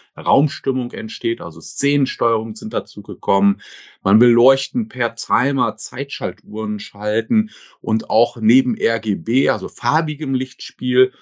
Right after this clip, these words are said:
kommt auch immer mehr dieses Turnable White, also kaltweißes oder warmweißes Licht, ähm, für Arbeitsbereiche oder gemütliches Licht im Privaten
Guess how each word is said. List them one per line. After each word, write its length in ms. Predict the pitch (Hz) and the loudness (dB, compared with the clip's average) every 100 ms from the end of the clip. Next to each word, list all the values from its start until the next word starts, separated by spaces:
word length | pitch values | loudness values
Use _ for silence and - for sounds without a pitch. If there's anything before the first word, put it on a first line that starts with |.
| _ - | _ -6
kommt 220 | 113 107 | -4 -2
auch 200 | 107 104 | -6 -6
immer 320 | - 135 127 | -2 0 0
mehr 320 | 120 113 113 | 0 0 0
dieses 380 | 104 101 92 - | 0 -4 -10 -14
Turnable 600 | - 120 143 135 92 90 | -4 2 4 4 0 -4
White, 540 | 82 87 104 151 151 90 | -2 0 2 2 -2 -10
also 380 | 85 90 85 _ _ | -8 -6 -6 _ _
kaltweißes 920 | - 120 139 131 104 107 120 - 113 - | -6 0 0 -2 -4 -4 -4 -8 -12 -12
oder 240 | - 71 | -14 -2
warmweißes 840 | 98 131 151 123 123 131 123 - 113 | 2 2 2 -4 -6 -6 -10 -12 -4
Licht, 460 | 127 - - - - | -4 -4 -14 -14 -10
ähm, 440 | 107 107 110 107 | -8 -4 -4 -4
für 240 | - - - | -4 -2 2
Arbeitsbereiche 960 | 123 127 110 - 98 104 104 113 110 | 2 2 0 -4 -14 -8 -6 -6 -6
oder 160 | 90 90 | -10 -10
gemütliches 640 | 82 95 120 110 - 101 - | -6 -6 -6 -10 -10 -10 -8
Licht 300 | 101 104 - | -8 -8 -16
im 160 | 95 | -18
Privaten 760 | - 85 82 90 107 117 110 | -12 -4 2 2 2 0 -2